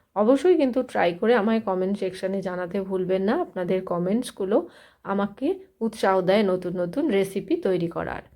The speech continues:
এইভাবে সমানে আমি নেড়ে চেড়ে ভাজা করে নেব। ঢাকা দেওয়ার কোনো প্রয়োজন নেই, ঢাকা না দিয়েই এভাবে গ্যাসের আঁচটা medium to high-তে রেখে ভেজে যেতে হবে। বেশ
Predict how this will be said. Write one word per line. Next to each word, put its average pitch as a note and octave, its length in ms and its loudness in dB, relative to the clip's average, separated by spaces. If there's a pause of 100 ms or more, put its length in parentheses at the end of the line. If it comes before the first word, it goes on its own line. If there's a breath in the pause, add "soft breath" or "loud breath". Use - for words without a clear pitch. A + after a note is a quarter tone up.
(540 soft breath)
এইভাবে C4+ 420 8
সমানে B3 480 4
আমি A3 260 2
নেড়ে G#3 280 0
চেড়ে G#3+ 480 2 (320)
ভাজা G3+ 280 4
করে G#3 280 4
নেব। A3+ 240 6
ঢাকা A3 380 0
দেওয়ার B3 280 8
কোনো A#3+ 260 2
প্রয়োজন A3+ 420 4
নেই, B3+ 300 4
ঢাকা G3+ 320 0
না F3+ 240 -2
দিয়েই A#3 360 6
এভাবে G#3+ 420 2 (280 loud breath)
গ্যাসের G3+ 380 0
আঁচটা F3+ 320 -4
medium F3+ 500 0
to F#3+ 80 -2
high-তে F3+ 400 -2
রেখে F3 340 -2 (140)
ভেজে G3+ 260 4
যেতে E3+ 300 -6
হবে। E3 300 -6 (460 soft breath)
বেশ C#4+ 260 8